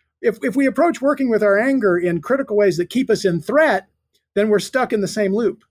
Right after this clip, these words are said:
right? It's just like if we attack somebody else, there, we're not gonna get someone else out of their anger by convincing them that their anger is wrong.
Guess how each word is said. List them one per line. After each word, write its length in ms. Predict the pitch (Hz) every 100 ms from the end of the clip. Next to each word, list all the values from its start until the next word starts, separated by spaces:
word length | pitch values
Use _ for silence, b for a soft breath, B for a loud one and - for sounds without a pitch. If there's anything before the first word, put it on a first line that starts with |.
| _ _
right? 160 | 151 175
It's 100 | 160
just 160 | 190 214
like 160 | 196
if 80 | 180
we 140 | 190
attack 320 | 185 185 202 -
somebody 420 | 208 190 180 196
else, 300 | 254 151 -
there, 180 | 170 226
we're 140 | 226
not 200 | 302 277
gonna 140 | 240
get 220 | 208 240 -
someone 320 | 240 226 208
else 320 | 220 220 214 B B
out 160 | 185 208
of 80 | 196
their 200 | 185 185
anger 360 | 254 202 151 B B
by 140 | 180
convincing 580 | 180 170 160 247 262 185
them 240 | 156 156 156
that 160 | 160
their 160 | 175 185
anger 340 | 175 196 190
is 160 | 190 160
wrong. 480 | 170 190 180 -